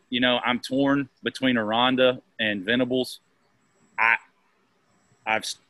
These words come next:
I've studied 'em both. I've met Aranda a couple times and talked with him and sat down and talked ball. And so, like,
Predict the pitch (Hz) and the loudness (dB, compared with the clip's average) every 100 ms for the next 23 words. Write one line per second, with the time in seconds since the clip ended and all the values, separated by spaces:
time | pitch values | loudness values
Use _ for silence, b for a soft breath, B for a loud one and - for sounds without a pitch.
0 | - 101 95 _ _ - - 127 127 120 | -6 -6 -6 _ _ -8 0 2 2 0
1 | 120 123 127 123 - _ _ 104 90 101 | 2 4 6 4 -2 _ _ -4 -4 -2
2 | 117 127 107 107 113 120 120 117 - 107 | 2 2 0 -2 -2 0 0 0 -4 -8
3 | 117 113 117 123 123 123 120 - _ _ | -6 -6 -6 -2 0 -2 -6 -12 _ _
4 | _ - 90 113 113 - 117 110 110 - | _ -14 -8 0 0 0 -4 -4 -6 -2
5 | 110 110 110 104 - 110 104 107 107 107 | -2 0 -4 -6 -4 -6 -4 -2 0 0
6 | 104 95 113 107 107 104 | -2 -4 -4 0 0 -2